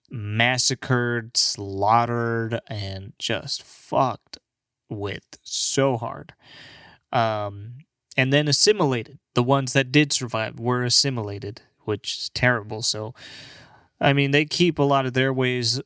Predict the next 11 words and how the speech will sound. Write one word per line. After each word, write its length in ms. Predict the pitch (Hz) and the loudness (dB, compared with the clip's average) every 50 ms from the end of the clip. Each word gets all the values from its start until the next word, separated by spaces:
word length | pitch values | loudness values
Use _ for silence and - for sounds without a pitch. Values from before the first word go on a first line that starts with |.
| _ | _
alive 680 | - 131 120 117 120 113 117 117 120 120 117 117 117 - - _ | 4 4 4 4 2 2 2 0 -2 -4 -6 -8 -12 -18 -2 _
too, 380 | - - 127 123 123 123 123 | 2 4 4 4 4 2 0
but 220 | 120 120 113 107 107 | 0 0 0 0 -2
I 100 | 107 107 | -4 -6
feel 460 | - - 117 117 113 117 113 110 107 | -6 -4 -2 -2 -2 -2 -4 -4 -4
that 320 | 107 104 101 101 107 - | -4 -6 -6 -6 -6 -4
some 280 | - - - 117 113 113 | -2 0 0 0 0 -2
of 140 | 113 104 110 | -4 -6 -4
it 140 | 107 101 104 | -6 -4 -4
is 260 | 104 101 113 - - | -6 -8 -8 -10 -10
lost 840 | 107 104 104 101 101 101 101 101 - - - - - - - - | -6 -2 -2 0 0 -2 -4 -4 -4 -2 -2 -2 -4 -8 -14 -16